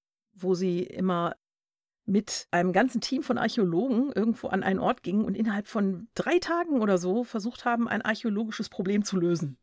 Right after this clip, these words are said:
Also rauszufinden, wo das jetzt gestanden hat oder was da eigentlich passiert ist. Und dann buddeln die immer an vier verschiedenen Gräben gleichzeitig und einer rennt immer mit dem Mikro zwischen den Gräben hin und her und interviewt immer die Leute. Und, äh,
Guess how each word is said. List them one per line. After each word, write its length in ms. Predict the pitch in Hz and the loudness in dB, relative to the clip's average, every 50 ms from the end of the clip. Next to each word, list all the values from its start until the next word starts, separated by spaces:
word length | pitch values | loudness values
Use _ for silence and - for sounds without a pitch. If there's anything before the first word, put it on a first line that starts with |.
| _ - | _ -8
Also 200 | - 165 156 156 | -8 -6 -4 -2
rauszufinden, 680 | 180 190 - - 214 - - - 185 165 180 165 151 | -2 -2 -2 -2 -8 -8 -4 -6 -6 -6 -6 -8 -4
wo 220 | 180 185 190 196 185 | -2 -2 0 0 0
das 160 | 175 170 - | 0 0 0
jetzt 140 | 208 190 - | -4 -6 -6
gestanden 440 | - - - 185 180 180 - 175 160 | -8 -6 -4 -2 -4 -4 -4 -6 -8
hat 160 | - - - | -8 -8 -8
oder 220 | 185 175 160 170 | -4 -4 -4 -2
was 160 | 226 190 - | -4 -6 -4
da 80 | - - | -2 -2
eigentlich 300 | - 175 180 175 185 - | -2 -2 -2 -6 -10 -8
passiert 320 | - 170 - 175 165 - | -8 -8 -4 -6 -6 -6
ist. 180 | - - - - | -8 -14 -14 -14
Und 520 | - - _ _ - - - - - - | -18 -20 _ _ -20 -20 -20 -20 -10 -6
dann 340 | 165 170 180 180 170 180 180 | -2 -2 -2 -2 -4 -6 -2
buddeln 260 | 160 214 226 233 185 | -2 2 4 4 4
die 120 | 185 180 - | 4 2 2
immer 180 | 175 175 180 | 2 2 2
an 160 | - 175 185 180 | 2 0 -2 -2
vier 260 | - - - 233 226 | -4 -4 -2 -2 0
verschiedenen 460 | - 233 - - 240 214 214 185 175 | 0 -2 -2 -2 0 0 0 0 0
Gräben 320 | 175 180 196 214 208 202 | 0 0 2 2 2 2
gleichzeitig 480 | 165 165 214 202 - - 226 226 220 208 | 4 2 0 0 -2 -4 -4 -4 -2 -2
und 80 | 196 - | -2 0
einer 260 | - 208 208 190 196 | 2 4 4 4 4
rennt 140 | 202 208 247 | 4 4 4
immer 120 | 214 202 | 4 6
mit 140 | 202 214 - | 4 4 4
dem 80 | 220 | 4
Mikro 260 | 190 196 202 - 254 240 | 2 2 0 0 -2 0
zwischen 220 | - 233 214 226 | 0 0 0 0
den 80 | 196 - | 0 2
Gräben 240 | 170 170 190 233 | 2 2 4 4
hin 140 | 247 240 233 | 4 4 4
und 120 | 233 226 - | 2 2 0
her 140 | 233 240 233 | 0 0 0
und 100 | - - | 0 -2
interviewt 380 | - 208 233 208 208 226 240 | 0 0 0 -2 -2 -4 -2
immer 140 | 247 226 226 233 | 0 0 2 2
die 60 | 220 | 0
Leute. 400 | 208 202 208 226 - 247 247 - _ _ _ _ _ _ _ _ _ _ - | 0 -2 -2 -2 -2 -4 -4 -4 _ _ _ _ _ _ _ _ _ _ -2
Und, 440 | - 202 214 214 208 226 - - | 2 4 4 4 2 0 -8 -16
äh, 60 | - | -18